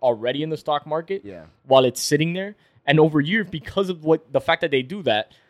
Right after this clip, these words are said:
Speaker 1: they give you point zero five growth over the year.
Speaker 2: Yeah.
Speaker 1: So
Speaker 2: Yeah.
Speaker 1: that's why J P Morgan is moving two billion dollars worth of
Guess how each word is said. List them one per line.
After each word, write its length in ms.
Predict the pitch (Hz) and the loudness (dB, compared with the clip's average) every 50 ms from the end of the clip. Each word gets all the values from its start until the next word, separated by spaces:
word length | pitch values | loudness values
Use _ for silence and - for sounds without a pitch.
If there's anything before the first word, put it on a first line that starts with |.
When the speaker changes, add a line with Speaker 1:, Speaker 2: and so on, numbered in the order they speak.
| _ _ _ _ _ | _ _ _ _ _
Speaker 1:
they 160 | 131 151 147 | 0 0 2
give 200 | 143 170 160 156 | 4 2 2 2
you 100 | 165 156 | 0 -6
point 400 | - _ - - 170 165 165 - | -6 _ -6 0 2 2 2 4
zero 160 | 165 151 151 | 4 2 2
five 420 | - - 135 123 123 127 120 - | 2 0 0 2 2 0 0 -2
growth 320 | - 123 120 113 107 - _ _ _ _ | -4 -2 -2 -2 -2 -4 _ _ _ _
over 320 | - 175 175 131 120 101 | 8 8 8 8 6 -2
the 140 | 95 92 95 | -8 -14 -16
year. 200 | 95 90 85 87 | -16 -16 -18 -18
Speaker 2:
Yeah. 160 | 85 80 76 80 _ _ _ _ _ _ _ _ | -18 -18 -20 -20 _ _ _ _ _ _ _ _
Speaker 1:
So 80 | - 147 | -6 -2
Speaker 2:
Yeah. 40 | 143 | 0
Speaker 1:
that's 200 | 156 180 190 - | 0 0 0 0
why 120 | 226 202 | -4 -4
J 200 | 160 170 190 185 | -4 -4 -6 -6
P 140 | - - 185 | -6 -10 -10
Morgan 360 | 170 175 190 190 156 160 143 | -6 -4 -2 0 0 0 0
is 140 | 135 120 156 | -2 -4 -2
moving 320 | 160 165 151 156 147 143 | -2 -2 -2 -2 -6 -10
two 220 | - - 185 196 175 | -12 -12 -12 -12 -12
billion 480 | 160 151 - 175 170 170 160 151 143 | -12 -2 2 2 4 4 4 4 4
dollars 440 | 147 147 139 131 123 117 113 117 - _ _ _ _ _ _ _ _ _ _ _ _ _ _ _ _ _ _ _ _ _ _ _ _ _ - | 4 2 2 0 -2 -6 -8 -10 -14 _ _ _ _ _ _ _ _ _ _ _ _ _ _ _ _ _ _ _ _ _ _ _ _ _ 0
worth 260 | 147 160 165 160 - | 4 4 4 4 2
of 120 | 147 - | -4 -16